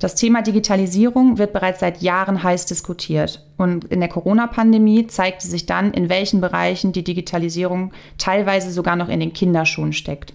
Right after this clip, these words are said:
Das war die Stunde der I T und Softwareunternehmen. Ich freue mich daher heute, Herrn Oberschmidt in unserem Podcast begrüßen zu dürfen. Er ist Vorstandsvorsitzender der U S U Software A G,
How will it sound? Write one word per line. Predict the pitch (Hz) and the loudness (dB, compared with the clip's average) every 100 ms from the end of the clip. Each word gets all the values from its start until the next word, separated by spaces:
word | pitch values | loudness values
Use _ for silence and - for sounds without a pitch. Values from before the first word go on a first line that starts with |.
| - | -4
Das | 196 214 | -2 0
war | 208 | -2
die | 196 | 0
Stunde | - 214 214 | -2 2 2
der | 185 - | 2 0
I | 170 | 0
T | - 202 | 0 2
und | 190 | 2
Softwareunternehmen. | - 180 - 160 156 156 156 151 156 160 - - | 2 -2 -2 -2 -2 -2 -2 -2 -2 -4 -10 -8
Ich | 170 | -6
freue | - 196 208 | -2 0 2
mich | 175 | 0
daher | - 170 165 | 0 -2 -2
heute, | 160 165 170 202 | 0 -2 0 0
Herrn | 214 202 190 | 0 0 0
Oberschmidt | 233 202 185 180 170 | 0 0 -2 -4 -2
in | 175 | -2
unserem | 165 170 | -2 -2
Podcast | - 170 - 170 170 | -2 -4 -4 -6 -4
begrüßen | 185 190 185 | -2 -2 -2
zu | 165 | -4
dürfen. | 156 151 151 151 151 - | -4 -6 -4 -6 -6 -6
Er | 190 | -4
ist | 180 | -4
Vorstandsvorsitzender | - 175 196 220 226 - 214 214 208 214 214 | -2 -2 0 0 0 0 -2 -2 -2 0 0
der | 208 180 | 0 -2
U | 190 180 | 0 -4
S | 175 | -4
U | 185 | -8
Software | 196 220 214 - 208 233 - _ _ _ | -4 -4 -4 -2 -2 -2 -6 _ _ _
A | - | -6
G, | 214 214 226 | -4 0 0